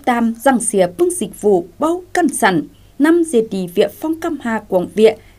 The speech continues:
tài chiên trường hang, bốc hành chiến báo bưng quỷ đỉnh, mở ma viện cách ly F nâng, tài chiên trường hang xét nghiệm, sọ sáo, phong cam hà rú cơ sở diệt dần ca khai. Dịch vụ tọp hôm lại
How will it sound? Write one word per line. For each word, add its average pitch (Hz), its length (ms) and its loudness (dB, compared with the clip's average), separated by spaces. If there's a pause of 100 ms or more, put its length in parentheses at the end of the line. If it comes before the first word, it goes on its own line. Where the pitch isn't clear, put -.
tài 202 300 0
chiên 226 260 0
trường 214 240 -2
hang, 277 260 0 (300)
bốc 339 160 0
hành 339 280 2 (100)
chiến 320 160 -2 (100)
báo 190 400 -2
bưng 320 240 -2
quỷ 180 240 -2
đỉnh, 175 260 2 (260)
mở 185 300 2 (100)
ma 320 300 2 (140)
viện 214 240 2 (100)
cách 311 160 -4
ly 196 300 -2
F 277 200 -4
nâng, 196 240 -2 (340)
tài 208 220 2
chiên 226 340 2
trường 208 220 2
hang 302 260 0 (120)
xét 330 260 -4
nghiệm, 339 280 4 (240)
sọ 262 220 2
sáo, 190 460 0 (300)
phong 302 300 2
cam 311 300 -2
hà 208 260 -4
rú 196 240 -4
cơ 214 160 0
sở 220 240 -2
diệt 190 220 -4
dần 202 320 0
ca 214 180 -6
khai. 190 380 -4 (1160)
Dịch 277 320 4
vụ 254 220 -2 (100)
tọp 247 200 -2
hôm 339 320 -4
lại 190 260 -4